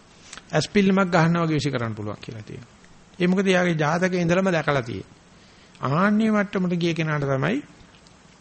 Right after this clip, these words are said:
කෙලෙස් වලට අධිකාරී ශක්තියක් ගන්න පුළුවන් වෙන්නේ. ඊට පස්සෙත් කෙලෙස් එනවා.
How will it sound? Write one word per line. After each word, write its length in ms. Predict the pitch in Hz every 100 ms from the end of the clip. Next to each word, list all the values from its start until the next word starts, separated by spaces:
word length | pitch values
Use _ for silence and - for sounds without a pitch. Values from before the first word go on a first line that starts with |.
| - - -
කෙලෙස් 360 | 127 131 131
වලට 300 | 135 123 120 147 143 - -
අධිකාරී 520 | 117 135 147 151 143
ශක්තියක් 380 | 135 131 131 117
ගන්න 240 | 104 98
පුළුවන් 260 | 92 104 98
වෙන්නේ. 300 | 107 - - - - - - - - - - -
ඊට 200 | 202 226
පස්සෙත් 400 | 233 220 320 -
කෙලෙස් 300 | 180 117 -
එනවා. 240 | 95 101